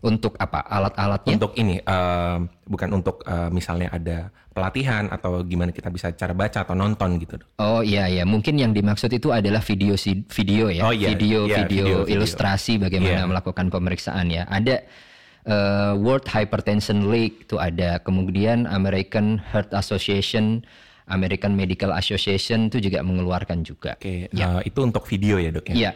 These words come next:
Speaker 1: video-video.
Speaker 2: Eh, kalau pelatihan, Dok, eh, ada nggak, Dok? Ada tahu, tahu nggak di luar gitu?
Speaker 1: Ya, pelatihan itu contohnya tadi mungkin dokter sudah,
Speaker 2: Sertifikasi gitu
Speaker 1: ya,
Speaker 2: ya?
Speaker 1: sudah sebut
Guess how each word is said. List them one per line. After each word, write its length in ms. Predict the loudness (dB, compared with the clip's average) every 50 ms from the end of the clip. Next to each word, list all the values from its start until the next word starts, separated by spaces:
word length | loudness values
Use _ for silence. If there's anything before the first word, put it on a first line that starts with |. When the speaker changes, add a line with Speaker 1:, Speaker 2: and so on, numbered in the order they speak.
| -8
Speaker 1:
video-video. 540 | -8 -4 -2 0 0 0 0 0 0 0 0
Speaker 2:
Eh, 340 | 2 2 2 2 0 0 -2 -4 -8 -12
kalau 200 | -6 -2 0 0 0
pelatihan, 540 | 0 -2 -2 -2 -2 -4 -4 -4 -2 0 0
Dok, 160 | -2 -2 -4 -8
eh, 240 | -6 -4 -2 -2 -2 -2
ada 160 | -2 0 0 0
nggak, 180 | 0 0 -2 -4
Dok? 140 | -6 -8 -8
Ada 260 | -4 -4 -2 0 0 0
tahu, 200 | 0 0 0 0 -2 -4
tahu 140 | -2 0 2 2 0
nggak 140 | 0 -2 -4
di 140 | -2 0 2
luar 280 | 2 2 2 2 2 0 -2
gitu? 240 | -4 -6 -10 -12 -16 -18 -20 -20 -20 -20 _ _ _ _
Speaker 1:
Ya, 180 | -2 -2 0 -2
pelatihan 540 | -2 0 0 0 0 2 2 2 2 2 2
itu 340 | 2 2 2 2 0 0
contohnya 400 | 0 0 0 0 2 2 2 2
tadi 160 | 2 2 2 2
mungkin 320 | 2 2 2 0 0 0 -2 -6 -12
dokter 400 | -12 -6 -2 -2 0 0 0 0
sudah, 240 | 2 2 2 2 2
Speaker 2:
Sertifikasi 240 | 0 0 0 2 2 4
gitu 160 | 4 4 4 4
Speaker 1:
ya, 160 | 4 2 2
Speaker 2:
ya? 60 | 0
Speaker 1:
sudah 240 | 0 0 0 0 0
sebut 320 | 0 0 0 0 0 0